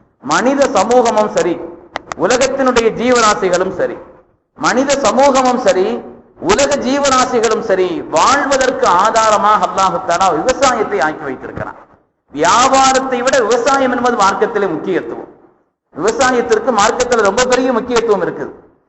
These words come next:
வேற எந்த கிரகங்களிலும் கூட விளைச்சல் கிடையாது. பூமி அல்லாத வேற எந்த கிரகங்களிலும் கூட விளைச்சல் இல்லை. பூமியில முத முதல்ல தொடங்கியதுங்கிறது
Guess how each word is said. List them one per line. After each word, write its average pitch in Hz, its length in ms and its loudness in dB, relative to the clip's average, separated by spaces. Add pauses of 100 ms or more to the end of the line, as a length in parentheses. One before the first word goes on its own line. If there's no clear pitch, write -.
(580)
வேற 190 220 0
எந்த 254 440 -2
கிரகங்களிலும் 269 760 0
கூட 262 180 0
விளைச்சல் 233 440 -2
கிடையாது. 160 340 0 (1400)
பூமி 208 320 -2
அல்லாத 202 440 0
வேற 196 220 2
எந்த 240 400 0
கிரகங்களிலும் 214 720 2
கூட 175 500 2
விளைச்சல் 247 440 -2
இல்லை. 143 260 -2 (680)
பூமியில 311 500 2 (120)
முத 240 140 2 (100)
முதல்ல 302 280 0 (160)
தொடங்கியதுங்கிறது 269 760 2